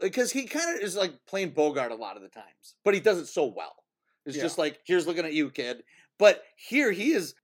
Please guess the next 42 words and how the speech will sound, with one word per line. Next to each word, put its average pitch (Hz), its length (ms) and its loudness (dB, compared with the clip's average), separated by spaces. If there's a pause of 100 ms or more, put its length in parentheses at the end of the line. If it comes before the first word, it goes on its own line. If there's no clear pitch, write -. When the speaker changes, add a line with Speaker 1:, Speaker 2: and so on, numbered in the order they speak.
(100)
Speaker 1:
legitimately 180 560 -2
playing 175 320 -4
a 175 60 -6
character 160 640 0 (220)
who 156 80 2
is 147 100 0
going 180 260 -2
crazy, 185 320 -2
and 139 80 -6
I've 165 140 -2
never 160 320 0
really 143 300 -6
seen 277 360 -10
that 107 240 -12
from 110 200 -12
him. 98 260 -18 (240)
And 247 120 2
he 262 80 0
doesn't 220 420 0
do 185 180 4
it 190 80 0
in 190 120 -2
an 165 140 -8
over-the-top 165 640 -4
hammy 151 280 -6
way. 117 200 -8
He 147 100 -8
does 131 220 -6
it 156 60 -2
Speaker 2:
No, 196 160 2
Speaker 1:
in 170 100 0
a 123 40 -4
Speaker 2:
it's 120 100 -8
Speaker 1:
realistic 160 560 -2
Speaker 2:
there. 247 120 2
Speaker 1:
way. 269 200 6
Speaker 2:
You 185 100 -4
can 170 160 -14
see - 240 -6
Speaker 1:
It's 190 160 8
Speaker 2:
it. 151 140 -6
Speaker 1:
really 170 260 0